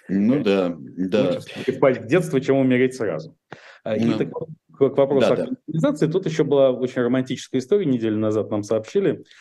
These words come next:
Speaker 2: э, что некий российский бизнесмен купил два автомобиля «Майбах», потому, хотя ему был нужен только один.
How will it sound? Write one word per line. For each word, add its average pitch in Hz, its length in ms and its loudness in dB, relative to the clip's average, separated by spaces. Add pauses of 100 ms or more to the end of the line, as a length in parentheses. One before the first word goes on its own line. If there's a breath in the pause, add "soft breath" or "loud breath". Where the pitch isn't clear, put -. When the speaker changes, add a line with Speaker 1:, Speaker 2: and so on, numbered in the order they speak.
(260 loud breath)
Speaker 2:
э, 107 140 -10
что - 200 -4
некий 120 280 0
российский 110 400 -4
бизнесмен 110 500 -2
купил 120 300 0
два 117 240 4
автомобиля 107 500 -2
«Майбах», 135 460 -2
потому, 98 280 -6
хотя 107 240 -2
ему 139 140 0
был 113 120 -2
нужен 120 220 -2
только 110 280 -2
один. 104 340 -6